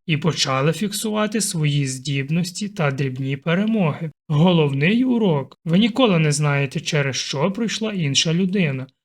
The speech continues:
але ви точно знаєте, де були вчора, і саме з тим вчорашнім собою варто змагатися. Порада. Веди щоденник прогресу. Став конкретні питання. Що я зробив сьогодні трохи краще, ніж учора?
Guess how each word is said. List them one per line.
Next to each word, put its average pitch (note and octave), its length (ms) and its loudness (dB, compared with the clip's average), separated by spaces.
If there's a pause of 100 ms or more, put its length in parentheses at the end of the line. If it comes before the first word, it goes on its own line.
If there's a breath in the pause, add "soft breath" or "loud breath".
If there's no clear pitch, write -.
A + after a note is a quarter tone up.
(180)
але C3+ 300 0
ви D3 160 0
точно F#3+ 420 0
знаєте, C#3 680 -4 (100)
де C#3 240 0
були F3 240 2
вчора, E3+ 540 -2
і E3+ 60 -4
саме C#3 440 -2
з - 140 -6
тим D3 260 -2
вчорашнім C#3 640 -4
собою D3 560 0
варто C3 380 -4
змагатися. E3+ 760 0 (540)
Порада. D#3 560 2
Веди C#3 400 0
щоденник D3+ 640 -2
прогресу. F#3+ 680 -2 (320)
Став D3 420 -2
конкретні E3 560 -2
питання. D3 680 -4
Що C3+ 280 -4
я E3 140 4
зробив A3 360 0
сьогодні F#3+ 520 0
трохи E3 380 -6
краще, D3+ 540 -2
ніж C3+ 280 -2
учора? E3+ 500 -2